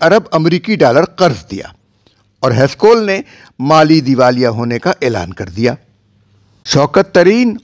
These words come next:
और रजा बाकर ने इस कर्ज को अवाम के सामने जाहिर नहीं किया, हुकूमत के सामने जाहिर नहीं किया, क्योंकि इन तीन अरब डॉलर में से इन दोनों ने आपस में, कहा जाता है कि, एक अरब डॉलर बांट लिया। अफनान उल्लाह के इस इल्ज़ाम की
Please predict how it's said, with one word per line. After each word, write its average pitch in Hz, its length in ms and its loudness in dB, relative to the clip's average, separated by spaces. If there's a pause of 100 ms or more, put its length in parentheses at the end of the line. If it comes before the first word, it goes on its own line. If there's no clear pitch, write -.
और 143 140 0
रजा 147 260 4
बाकर 180 320 -2
ने 220 160 -4 (100)
इस 165 160 -4 (120)
कर्ज 151 280 -2
को 196 240 0 (320)
अवाम 143 360 2
के 233 160 -4
सामने 214 360 0
जाहिर 196 280 2
नहीं 202 140 -6
किया, 196 260 -2
हुकूमत 165 480 -2
के 220 100 2
सामने 202 340 0
जाहिर 185 280 4
नहीं 190 140 -2
किया, 190 180 -2 (420)
क्योंकि 220 280 -6 (160)
इन 233 160 2 (220)
तीन 226 240 4
अरब 175 300 2
डॉलर 143 320 4
में 151 160 -2
से 190 220 -4 (280)
इन 196 320 0
दोनों 202 320 2
ने 165 180 -2 (180)
आपस 156 360 0
में, 165 160 -4 (280)
कहा 185 280 2
जाता 175 340 2
है 180 140 2
कि, 202 120 -6 (120)
एक 170 200 2
अरब 143 240 0
डॉलर 123 340 0 (160)
बांट 120 340 0
लिया। 90 280 -14 (580)
अफनान 135 500 2
उल्लाह 139 300 4
के 139 160 -2
इस 131 240 -6
इल्ज़ाम 120 440 -2
की 196 240 -10